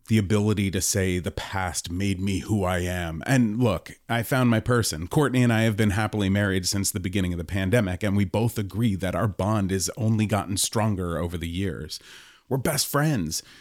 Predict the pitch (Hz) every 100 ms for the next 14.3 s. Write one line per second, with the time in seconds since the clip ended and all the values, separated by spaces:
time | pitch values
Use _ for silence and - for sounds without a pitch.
0 | - - 175 147 - 156 156 - 104 123
1 | 123 110 - 113 107 92 92 95 82 -
2 | 92 82 82 - 131 104 95 - 92 87
3 | 82 - 104 98 87 87 73 92 87 87
4 | 85 95 90 78 78 - 90 95 104 -
5 | - - - _ _ _ - 85 98 87
6 | 87 107 92 - - _ _ - 85 92
7 | - 98 87 95 85 82 92 104 76 -
8 | 95 - 107 110 - 117 120 127 113 104
9 | 104 87 80 - 127 - 131 139 123 -
10 | - 143 135 101 - 98 95 90 113 117
11 | 98 87 101 113 123 127 120 - 117 110
12 | 107 92 110 113 120 107 - 110 101 98
13 | 98 - 113 101 98 92 95 92 95 92
14 | 92 85